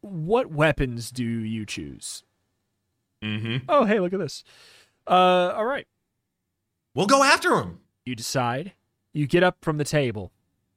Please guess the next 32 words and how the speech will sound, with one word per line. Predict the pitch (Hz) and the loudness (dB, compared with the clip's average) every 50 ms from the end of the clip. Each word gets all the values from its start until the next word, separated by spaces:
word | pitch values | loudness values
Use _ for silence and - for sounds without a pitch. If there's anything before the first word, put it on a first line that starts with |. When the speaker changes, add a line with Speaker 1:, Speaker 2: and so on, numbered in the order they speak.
| _ _ _ _ _ _ _ _ _ _ - | _ _ _ _ _ _ _ _ _ _ -4
Speaker 2:
I'm | - 180 254 311 311 294 240 | 0 4 4 6 6 6 6
not | 240 277 349 359 - 214 | 6 6 6 4 2 0
waiting | 254 285 320 339 339 254 220 | -2 0 0 2 0 0 0
here | 175 180 170 | 2 2 2
until | 180 185 180 196 226 | 2 2 0 0 2
they | 226 226 220 | 2 2 2
attack. | 202 - 226 254 294 294 - - - - _ _ _ _ _ _ _ _ _ _ _ _ | 2 2 2 2 4 2 2 0 -6 -16 _ _ _ _ _ _ _ _ _ _ _ _
We're | 117 147 214 247 277 269 | -2 2 4 4 4 4
with | 226 226 262 277 277 277 | 4 4 4 4 2 -2
you. | 214 202 143 117 98 101 - _ _ _ _ _ _ - | -4 -4 -4 -4 -8 -10 -16 _ _ _ _ _ _ -8
Speaker 1:
Lisa | 135 127 120 113 - - | -6 -6 -6 -6 -6 -8
cheers. | 113 - - 135 127 117 117 120 135 151 170 160 - - _ _ _ _ - | -8 -6 -4 -4 -4 -4 -4 -6 -6 -8 -8 -10 -12 -14 _ _ _ _ -14
Bobby | 135 123 135 139 135 123 120 | -6 -2 0 0 0 0 -2
nods. | 117 123 123 117 101 85 73 69 - - - - - _ _ _ _ _ _ _ _ _ _ _ _ _ _ _ _ - | -4 -4 -4 -6 -6 -8 -12 -14 -14 -14 -14 -14 -16 _ _ _ _ _ _ _ _ _ _ _ _ _ _ _ _ -6
Speaker 2:
We'll | 131 143 | -2 0
leave | 147 208 254 - | 2 2 2 2
through | - 302 277 | 0 -2 -2
the | 269 | 0
front | - 240 240 208 | 2 2 2 2
door | 185 175 175 180 180 160 - | 2 2 2 0 0 -2 -4
and | 175 151 131 | -4 -2 0
sneak | - - - 202 214 208 | 0 0 2 2 2 2
around | 214 202 202 196 | 4 4 4 4
to | 180 156 | 2 0
the | 170 | -2
shed. | - - 131 104 92 90 - _ _ _ _ _ _ _ _ _ _ _ _ _ _ _ _ _ _ _ _ _ _ _ _ _ _ _ _ | -2 -2 -4 -4 -6 -10 -16 _ _ _ _ _ _ _ _ _ _ _ _ _ _ _ _ _ _ _ _ _ _ _ _ _ _ _ _
Speaker 1:
You | 120 117 | -14 -12
declare. | 117 - - - 117 104 98 95 - 156 - _ _ _ _ _ _ _ _ _ _ _ _ _ _ _ - | -12 -10 -10 -8 -8 -8 -8 -8 -10 -14 -16 _ _ _ _ _ _ _ _ _ _ _ _ _ _ _ -4
Speaker 2:
We'll | 123 143 196 - | -2 0 0 0
find | - 247 277 320 320 | 2 2 2 4 4
weapons | 180 220 262 - 220 156 - | 4 2 4 2 0 -2 0
there. | 131 156 240 269 156 160 - | 0 0 0 0 -2 -4 -8